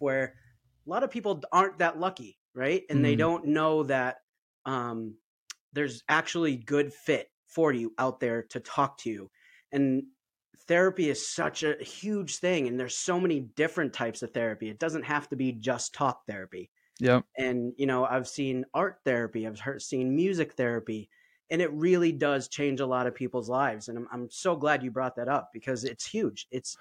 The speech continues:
Speaker 1: a, it, like you said, it's a life-changing experience.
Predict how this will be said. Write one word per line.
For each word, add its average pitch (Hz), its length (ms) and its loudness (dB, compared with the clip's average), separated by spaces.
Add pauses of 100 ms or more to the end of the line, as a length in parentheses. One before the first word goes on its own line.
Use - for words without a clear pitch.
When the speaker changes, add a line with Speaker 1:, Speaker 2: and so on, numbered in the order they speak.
Speaker 1:
a, 135 260 0 (100)
it, 143 200 0
like 165 180 2
you 208 80 0
said, 214 300 0
it's - 100 -8
a 151 80 0
life-changing 160 840 0
experience. 131 720 -6